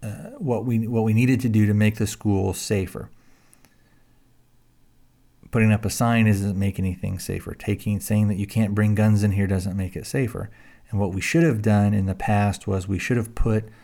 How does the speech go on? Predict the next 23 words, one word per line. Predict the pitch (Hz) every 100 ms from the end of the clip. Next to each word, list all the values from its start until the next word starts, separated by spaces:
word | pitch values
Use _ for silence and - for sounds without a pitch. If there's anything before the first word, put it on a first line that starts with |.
| - _ _ _ _ _ _ _ _ -
options | 120 120 131 120 113
and | - 107 98 98 107
plans | - 135 127 123 117 110 - _ _ _ -
and | 104 95
things | 151 175 139
in | 139
place | 117 107 98 92 - - _ _ _ _ _ _ _ _ -
that | 117 110
if | 107 110
there | 107
was | 107 117 117
another | 120 113 110
attack | 110 110 101 -
on | 123 120
a |
school, | 113 - 107 101 98 _ _ _ _ _ _ _ _ -
we | 120
would | 113 104
be | 107 101
able | 98
to | 95 107
meet, | 101 104 - - - - - _ _ _ _ - 214
uh, | 135 143